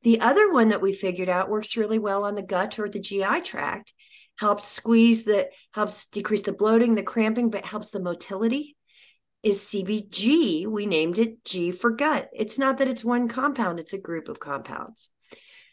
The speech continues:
Now, most people that have gut disorders, that doesn't flare up at night when you're sleeping. It flares up in the daytime when you're eating and trying to do things.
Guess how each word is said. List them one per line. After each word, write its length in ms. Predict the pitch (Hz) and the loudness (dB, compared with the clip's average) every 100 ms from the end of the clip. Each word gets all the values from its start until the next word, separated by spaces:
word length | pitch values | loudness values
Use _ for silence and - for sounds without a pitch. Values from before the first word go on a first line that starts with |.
| _ | _
Now, 420 | - 202 185 180 180 - | 2 6 6 2 -2 0
most 400 | 190 269 453 - | 4 4 4 0
people 520 | 240 220 233 262 208 | -4 -2 -2 -4 -4
that 160 | 208 190 | -4 -4
have 220 | 208 175 | -6 -2
gut 220 | 214 - | 0 0
disorders, 760 | - 233 - 196 190 226 262 - | 0 0 0 0 0 -2 -2 -4
that 260 | 254 247 | -4 -2
doesn't 340 | 226 226 220 214 | 0 0 0 -2
flare 240 | 226 220 | -2 -2
up 120 | 208 | -2
at 120 | 208 202 | -4 -4
night 260 | 214 220 | -4 -2
when 140 | 208 226 | 0 0
you're 120 | 247 | 0
sleeping. 440 | 254 302 294 302 | -2 -2 -2 -2
It 120 | 285 | -4
flares 300 | 277 285 277 | -2 -2 0
up 160 | 285 277 | 0 0
in 60 | 269 | -2
the 100 | 262 | 0
daytime 420 | 262 262 269 262 | 0 0 0 0
when 140 | 262 | 0
you're 100 | 262 | -2
eating 320 | 240 247 240 | -2 -2 0
and 100 | 233 | 0
trying 280 | 226 233 214 | -2 -2 -4
to 80 | 220 | -4
do 240 | 190 202 | -4 -4
things. 360 | 196 185 156 - | -4 -8 -10 -12